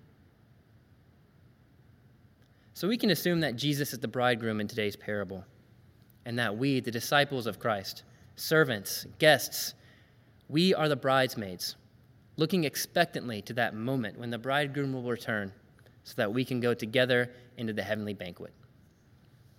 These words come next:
So now that we've established some of that imagery,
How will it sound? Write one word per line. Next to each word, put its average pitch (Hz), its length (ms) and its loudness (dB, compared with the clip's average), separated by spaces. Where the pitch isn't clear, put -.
So - 140 -4
now 160 160 8
that 151 80 8
we've 135 160 4
established 143 520 2
some 131 140 -2
of 120 80 0
that 110 180 -2
imagery, 107 400 -4